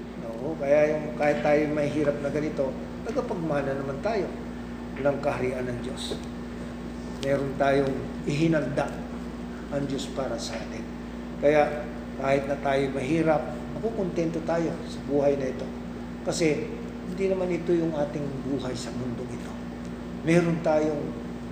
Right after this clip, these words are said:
tahanan na inilaan ng ating Panginoon. Sinasabi niya dito sa John chapter fourteen, babasahin ko sa inyo. Sabi ni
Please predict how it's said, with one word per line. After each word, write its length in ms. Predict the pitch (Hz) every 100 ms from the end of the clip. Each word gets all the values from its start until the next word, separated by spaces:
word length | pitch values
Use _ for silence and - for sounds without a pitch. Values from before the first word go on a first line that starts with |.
| - -
tahanan 480 | 143 - 185 165 120 - - - - - - - -
na 80 | 151
inilaan 580 | 165 156 143 143 139 135
ng 60 | 120 120
ating 320 | 127 135 131 120
Panginoon. 480 | 120 117 117 117 -
Sinasabi 560 | 123 135 123 143 127 135
niya 260 | 139 139 135
dito 260 | 143 143 135
sa 160 | 135 120 - - - - - 123
John 160 | 143 -
chapter 400 | 143 135 - 135 120
fourteen, 460 | 156 151 156 143 - 120 120 120
babasahin 560 | 127 127 123 127 123
ko 60 | 135
sa 140 | - 160
inyo. 240 | 147 127 - - - - - - - - - - - -
Sabi 260 | 139 143 147
ni 100 | 143